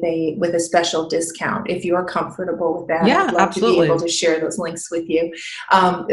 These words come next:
Speaker 1: but, uh, it, but I use, uh, I use several different companies. So yeah, let's make sure that you have those. I just wanna make sure that people, you know, have a few selections on some great products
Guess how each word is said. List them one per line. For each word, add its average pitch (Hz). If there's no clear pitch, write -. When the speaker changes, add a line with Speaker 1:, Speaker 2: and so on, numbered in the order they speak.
Speaker 1:
but, 185
uh, 180
it, 202
but 196
I 185
use, 185
uh, 170
I 180
use 185
several 170
different 165
companies. 160
So 165
yeah, 202
let's 175
make 202
sure 185
that 170
you 185
have 165
those. 165
I 170
just -
wanna 170
make 170
sure 165
that -
people, 165
you 285
know, 247
have 202
a -
few 277
selections 175
on 170
some 175
great 170
products 165